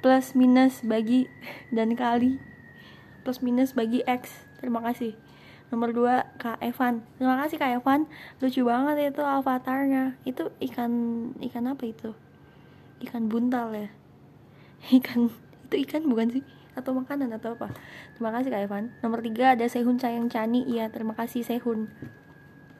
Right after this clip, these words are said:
Aku tidak tahu kamu yang mana karena kamu memakai nama Sehun. Terima kasih Sehun. Nomor empat ada Pinka, nomor empat, W K, W K, W K.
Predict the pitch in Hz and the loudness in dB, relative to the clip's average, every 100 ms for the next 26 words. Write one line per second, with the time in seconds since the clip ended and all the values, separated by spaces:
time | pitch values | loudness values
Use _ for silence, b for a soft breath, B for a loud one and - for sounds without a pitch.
0 | - - - - - - - - 247 226 | -20 -20 -20 -20 -14 -8 -8 -8 -8 -6
1 | - - 220 233 - - - - - - | -6 -4 0 0 -2 -8 -16 -18 -18 -10
2 | 226 220 226 233 220 220 240 240 226 226 | -6 -2 0 0 0 0 0 -2 -4 -4
3 | 214 226 240 226 226 247 226 220 220 247 | -4 -2 -2 0 -2 -2 -4 -2 -4 -8
4 | 220 214 202 - B B B B - 226 | -6 -6 -6 -10 B B B B -6 -4
5 | 220 208 - 208 - 220 214 208 190 - | -4 -6 -6 -8 -8 -10 -6 -4 -6 -10
6 | - B B B B B - - - 233 | -18 B B B B B -20 -20 -8 -4
7 | 220 220 240 - 226 220 - - - 240 | -2 -2 -2 -2 -2 -2 -2 -4 0 2
8 | 247 247 240 240 240 240 247 220 233 226 | 4 4 4 0 0 0 0 2 2 2
9 | 240 233 233 | 4 2 2